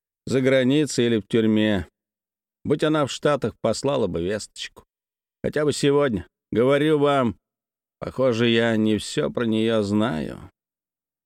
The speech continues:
Бонни приехала прямо с работы в полном антураже, в шляпке и хлопчатобумажном платье до щиколоток. Она направилась в ванную Марка, чтобы переодеться,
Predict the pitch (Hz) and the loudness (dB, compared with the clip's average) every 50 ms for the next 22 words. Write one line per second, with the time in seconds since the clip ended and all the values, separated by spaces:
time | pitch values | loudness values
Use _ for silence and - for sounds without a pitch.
0 | _ _ _ _ _ _ _ _ _ _ _ _ _ _ - 92 101 113 110 110 | _ _ _ _ _ _ _ _ _ _ _ _ _ _ -2 0 2 2 2 0
1 | 98 107 110 110 110 110 - - 113 104 - 110 104 101 101 - - 104 101 95 | 0 0 0 0 0 0 0 -2 -2 0 2 0 2 0 0 -2 0 0 0 2
2 | 107 131 135 - 143 123 - _ 123 120 113 110 110 104 101 95 95 90 - 85 | 2 0 0 0 -4 -4 -2 _ 0 2 2 2 2 2 2 0 -2 -2 -6 -8
3 | 76 73 69 67 67 - - 67 - - - 98 101 135 160 - _ - - 151 | -6 -6 -6 -8 -10 -12 -14 -14 -12 -10 -6 -4 -2 -2 -4 -4 _ -4 -4 -4
4 | 143 - _ _ _ _ _ _ _ - 160 147 - 147 139 135 - - 147 131 | -4 -4 _ _ _ _ _ _ _ -2 -2 0 0 -2 -2 -2 0 -2 -2 0
5 | 139 127 123 123 123 120 120 107 113 113 110 95 - 92 87 92 117 127 - - | 0 0 0 0 2 0 0 0 0 -2 -2 -2 -4 -4 -2 -2 -2 -2 -2 -4
6 | 123 107 95 90 92 - - - 95 85 - 90 90 85 - 92 - - _ _ | -4 -2 -2 -2 -4 -4 -6 -6 -6 -4 -4 -6 -6 -4 -6 -8 -8 -10 _ _
7 | _ _ _ _ _ _ _ _ _ _ _ _ _ _ _ _ _ _ _ 104 | _ _ _ _ _ _ _ _ _ _ _ _ _ _ _ _ _ _ _ -4
8 | 107 127 160 175 170 165 - 175 180 170 170 165 151 - - 135 117 113 117 123 | -2 0 2 0 0 0 0 0 0 0 0 -2 -4 -2 -2 0 2 2 2 2
9 | 135 139 131 127 120 113 101 95 95 107 - - 147 - - - 87 80 80 73 | 2 2 2 2 2 2 2 0 0 -2 -2 -4 -8 -4 -4 -4 -4 -4 -4 -4
10 | - 80 78 73 71 71 76 113 143 - - - - | -4 -4 -4 -4 -4 -4 -4 -4 -4 -4 -10 -16 -16